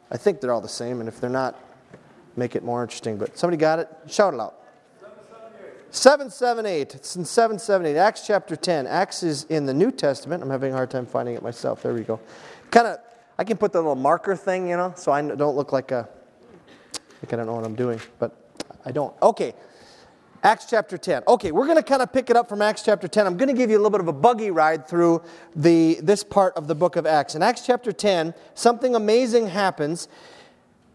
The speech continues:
Peter gets this vision, if you remember. Peter gets this vision about, uh, the sheet coming down and animals are in it, and the, the, the Spirit of God speaks to him through this vision, saying,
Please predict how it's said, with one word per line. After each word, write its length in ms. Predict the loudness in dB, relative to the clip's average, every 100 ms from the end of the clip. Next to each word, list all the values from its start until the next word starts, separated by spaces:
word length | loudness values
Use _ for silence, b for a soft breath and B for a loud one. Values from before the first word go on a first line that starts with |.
| _
Peter 260 | 2 4 4
gets 240 | 2 0
this 220 | 0 -4 2
vision, 380 | 2 2 0
if 120 | -2 0
you 120 | 2
remember. 420 | 2 2 4 2
Peter 280 | 2 0 2
gets 220 | 2 0
this 160 | -2 0
vision 320 | 2 2 -2
about, 380 | 2 0 0 -2
uh, 280 | 2 2 0 -4
the 140 | -4
sheet 340 | -2 -2 -2 -2
coming 240 | 0 2
down 220 | 2 2
and 100 | -2
animals 500 | -2 -2 2 2 2
are 120 | 2
in 80 | 2
it, 120 | 2 0
and 160 | 0
the, 180 | 2 0 -2 -10
the, 300 | -8 -10 -6
the 320 | -2 0 0 -4
Spirit 320 | -20 0 2 2
of 80 |
God 500 | 2 2 2 0 -4
speaks 340 | -14 -2 -2 0
to 100 | 0
him 180 | 0 0
through 260 | 0 2
this 200 | 4 2 2
vision, 320 | 2 2 -6
saying, 320 | -4 -2 -4